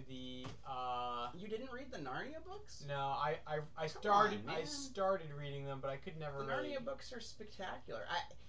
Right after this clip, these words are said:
Speaker 2: that's what, that's what really made me, like, stop and think. Like, if he's saying that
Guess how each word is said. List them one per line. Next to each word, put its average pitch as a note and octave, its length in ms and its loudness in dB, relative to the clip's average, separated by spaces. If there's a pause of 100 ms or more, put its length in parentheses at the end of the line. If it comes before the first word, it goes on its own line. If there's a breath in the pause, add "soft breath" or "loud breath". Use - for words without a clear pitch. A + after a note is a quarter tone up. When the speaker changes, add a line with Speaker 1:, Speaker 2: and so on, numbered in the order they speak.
(220 loud breath)
Speaker 2:
that's G#3 240 0
what, - 220 -6
that's A#3 180 0
what C4 160 -2
really G#3 240 0
made F#3+ 260 -2
me, F3 140 -4
like, - 280 -2
stop E3+ 360 -2
and C#3 160 -6
think. E3 220 -4
Like, - 160 -6
if C#3 100 -6
he's F3 200 -6
saying G3 520 -4
that D3 220 0